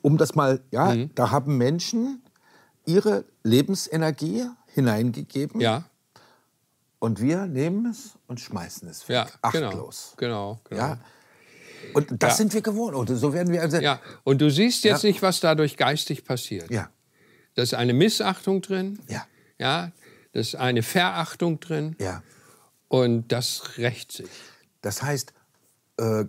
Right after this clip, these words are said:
Speaker 1: gleichwertig, also überhaupt wa-, unsere Werte wieder, dass wir
Speaker 2: Mhm.
Speaker 1: unserer Lebenszeit Wert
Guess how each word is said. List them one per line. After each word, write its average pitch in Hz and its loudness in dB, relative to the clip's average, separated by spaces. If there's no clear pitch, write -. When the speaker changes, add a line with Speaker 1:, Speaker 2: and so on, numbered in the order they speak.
Speaker 1:
gleichwertig, 107 -2
also 120 0
überhaupt 107 -4
wa-, - -2
unsere 92 -2
Werte 113 0
wieder, 156 -4
dass 131 -8
wir 110 0
Speaker 2:
Mhm. 127 -6
Speaker 1:
unserer 101 0
Lebenszeit 127 -2
Wert 107 2